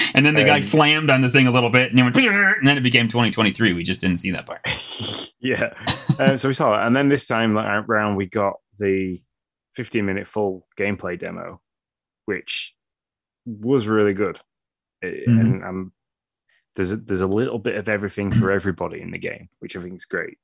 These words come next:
Speaker 2: You, and then they, they talked about that more in the extended chat, uh, on the fourteenth.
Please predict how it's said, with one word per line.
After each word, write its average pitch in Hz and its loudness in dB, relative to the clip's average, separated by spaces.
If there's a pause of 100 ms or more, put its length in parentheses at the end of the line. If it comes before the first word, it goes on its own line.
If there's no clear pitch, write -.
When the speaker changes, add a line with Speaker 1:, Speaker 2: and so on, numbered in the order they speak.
(120)
Speaker 2:
You, 101 -18 (380)
and 101 -4
then 98 -4 (420)
they, 98 -2
they 92 -2
talked 101 -6
about 92 -4
that 87 -6
more 90 -4
in 90 -6
the 87 -10
extended 90 -10
chat, - -10 (680)
uh, - -12
on 87 -12
the - -18
fourteenth. - -10